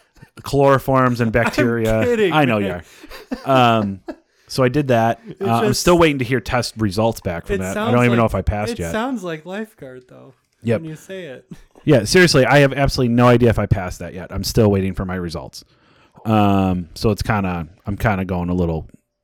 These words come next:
Speaker 1: you know, stir crazy with that. Um, and then my other thing I do is that, um,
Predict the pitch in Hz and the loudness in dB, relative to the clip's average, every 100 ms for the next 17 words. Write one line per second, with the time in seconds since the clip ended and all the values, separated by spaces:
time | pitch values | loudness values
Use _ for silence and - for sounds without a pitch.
0 | _ - 101 76 - - - 107 - 98 | _ -4 -4 -4 -12 -8 -4 -2 -2 -2
1 | 92 90 98 92 - - - _ _ - | 0 -2 -2 -2 -6 -14 -20 _ _ -2
2 | 113 113 110 110 107 - 123 127 127 123 | 2 6 6 4 2 0 0 4 4 4
3 | 120 - 220 208 139 110 104 107 107 104 | 0 0 2 2 2 0 0 2 2 2
4 | 104 101 - 107 104 104 98 98 95 | 0 0 -4 -4 0 0 0 -2 -6